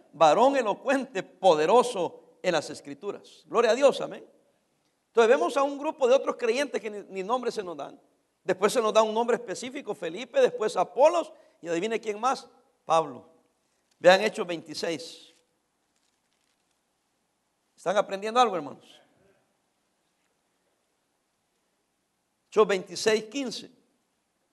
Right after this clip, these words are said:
Yo entonces dije, "¿Quién eres, Señor?" Y el Señor dijo, "Yo soy Jesús a quien tú persigues. Pero levántate y ponte sobre tus pies, porque para esto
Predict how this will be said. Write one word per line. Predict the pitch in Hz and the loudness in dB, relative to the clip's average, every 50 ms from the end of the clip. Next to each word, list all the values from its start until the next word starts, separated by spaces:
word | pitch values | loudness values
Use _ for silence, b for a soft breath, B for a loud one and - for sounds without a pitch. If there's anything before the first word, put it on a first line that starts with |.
| _ _ _ _ _ _ _ _ _ _ _ _ _ _ _ _ _ _ _ _ _ _ _ _ _ _ _ _ _ _ _ _ _ _ _ _ _ _ _ _ _ _ _ _ _ _ _ _ _ _ _ _ _ _ _ _ | _ _ _ _ _ _ _ _ _ _ _ _ _ _ _ _ _ _ _ _ _ _ _ _ _ _ _ _ _ _ _ _ _ _ _ _ _ _ _ _ _ _ _ _ _ _ _ _ _ _ _ _ _ _ _ _
Yo | - 131 175 240 | -4 2 4 4
entonces | 269 247 254 285 311 302 294 277 240 202 | 4 4 2 2 2 2 2 -2 -2 -2
dije, | 254 262 - - 208 165 165 | -4 -8 -8 -8 -10 -10 -10
"¿Quién | - 277 320 359 | -10 -12 -6 -2
eres, | 339 294 240 208 175 | 0 0 0 0 -2
Señor?" | - 185 160 151 151 156 185 220 233 - - | -4 -6 -6 -6 -6 -8 -8 -8 -10 -12 -12
Y | 160 165 | -8 -6
el | 156 147 | -6 -6
Señor | - 151 143 151 170 180 165 | -8 -12 -10 -6 -6 -6 -6
dijo, | 180 190 185 170 185 165 143 B B B B B | -8 -10 -8 -4 -4 -4 -4 B B B B B
"Yo | 135 180 180 | -4 -4 -4
soy | 185 - 202 226 254 277 285 - - - _ _ _ _ _ _ _ _ _ | -2 -2 0 0 0 -2 -2 -8 -12 -20 _ _ _ _ _ _ _ _ _
Jesús | - - 139 - - - 208 214 214 202 208 - | -10 -10 -8 -8 -6 -2 0 0 0 0 0 -4
a | 160 143 | -4 -4
quien | - 151 151 139 139 | -4 -10 -12 -12 -10
tú | - 185 180 | -12 -12 -10
persigues. | - 151 139 - - 190 190 175 143 117 - - _ _ _ _ _ _ _ _ _ _ - | -10 -12 -12 -12 -12 -14 -14 -14 -14 -16 -18 -20 _ _ _ _ _ _ _ _ _ _ 2
Pero | 214 226 220 | 4 4 4
levántate | 208 269 277 190 247 320 359 339 - 269 226 180 202 | 6 4 4 4 6 4 4 2 2 -4 -4 -4 -6
y | 190 | -10
ponte | 190 - 277 320 311 302 294 | -4 -2 -2 -2 -2 -4 -6
sobre | 220 - 240 208 202 190 | -6 -4 -4 -4 -6 -8
tus | - 190 175 - | -8 -10 -14 -14
pies, | - - 254 294 302 269 | -14 -12 -6 -6 -6 -6
porque | - - 220 190 208 - | -6 -10 -12 -8 -8 -10
para | - - 180 170 170 170 233 | -2 0 2 2 2 2 2
esto | 277 330 320 - - - 226 214 196 - B | 2 0 0 -4 -8 -8 -6 -4 -4 -6 B